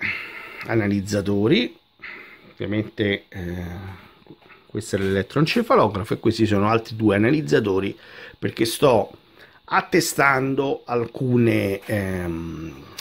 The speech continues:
mie invenzioni, alcuni circuiti che ho creato perché,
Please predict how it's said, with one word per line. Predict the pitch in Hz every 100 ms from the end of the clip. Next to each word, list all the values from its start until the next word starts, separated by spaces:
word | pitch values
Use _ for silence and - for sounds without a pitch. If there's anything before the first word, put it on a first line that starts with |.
| - -
mie | 139 131
invenzioni, | 113 147 180 - - 123 113 117
alcuni | 117 - 135 127
circuiti | 120 - 175 139 - 131 123 120 127 127 123 _ _ _ _ - -
che | -
ho | 135 -
creato | 180 160 123 120 - 127
perché, | - 139 127 - 131 127